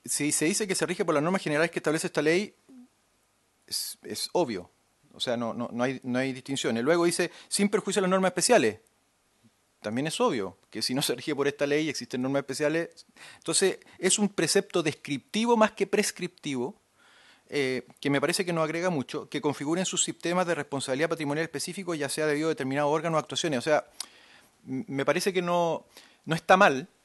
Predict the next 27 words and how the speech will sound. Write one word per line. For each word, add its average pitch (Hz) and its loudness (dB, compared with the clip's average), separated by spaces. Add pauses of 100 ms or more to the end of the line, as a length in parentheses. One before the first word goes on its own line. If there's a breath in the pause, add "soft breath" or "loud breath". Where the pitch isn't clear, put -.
(280)
pero 139 2
no, 156 0
no 147 2
aporta 180 2
a 139 0
la 143 6
hora 165 6
de 156 4
ser 165 -2
lo, 131 -2 (800)
los 107 -12
cambios, 160 -4
los 120 -6
cambios 147 -2 (160)
legales, 139 0
lo 127 0
ideal 120 2
es - -10
que - -10
sean 135 -2 (160)
quirúrgicos 113 -6
para 110 -4
no, 127 -2
no 120 -4
abrir 120 -6
tanto 123 -6
espacio. 123 -6